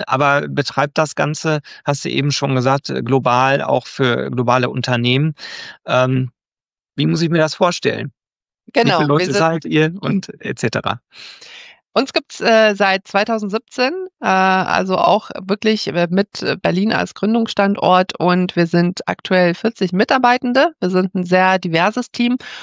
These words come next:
Speaker 2: und worauf wir ganz besonders stolz sind, äh, ist unsere Mitarbeiterzufriedenheit von dreiundneunzig Prozent. Also aus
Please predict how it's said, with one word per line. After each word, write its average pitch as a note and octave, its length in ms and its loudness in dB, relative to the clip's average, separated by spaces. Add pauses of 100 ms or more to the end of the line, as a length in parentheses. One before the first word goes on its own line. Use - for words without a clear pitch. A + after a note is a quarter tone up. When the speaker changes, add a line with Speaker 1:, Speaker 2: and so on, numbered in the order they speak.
(140)
Speaker 2:
und F#3 180 0
worauf F3+ 300 2
wir F#3 320 4
ganz F#3 220 -2
besonders F#3+ 400 0
stolz F#3+ 320 0
sind, F#3 200 -2
äh, E3+ 360 2
ist F3+ 120 -4
unsere E3+ 460 2
Mitarbeiterzufriedenheit F#3+ 1120 0
von F#3 140 0
dreiundneunzig F3 540 0
Prozent. F#3 480 -2 (680)
Also F#3 260 0
aus F3+ 260 0